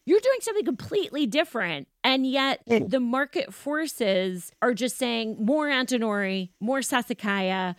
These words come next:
Speaker 1: So how does this work? Is it a political thing, or is it just
Speaker 2: Oh.
Speaker 1: you guys just do your own thing and they do their own thing, and you're part of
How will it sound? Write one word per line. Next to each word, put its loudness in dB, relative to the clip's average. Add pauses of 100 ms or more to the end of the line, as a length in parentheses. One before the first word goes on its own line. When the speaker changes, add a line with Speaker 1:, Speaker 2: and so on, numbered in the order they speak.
Speaker 1:
So -6
how -2
does 0
this -4
work? -4
Is -4
it -2
a 0
political -4
thing, -2 (160)
or 0
is 0
it -2
just 6
Speaker 2:
Oh. -6
Speaker 1:
you 0
guys 0
just -4
do -2
your 2
own -2
thing -4
and -6
they -2
do -2
their -2
own -4
thing, -4
and -8 (160)
you're -2
part 0
of 0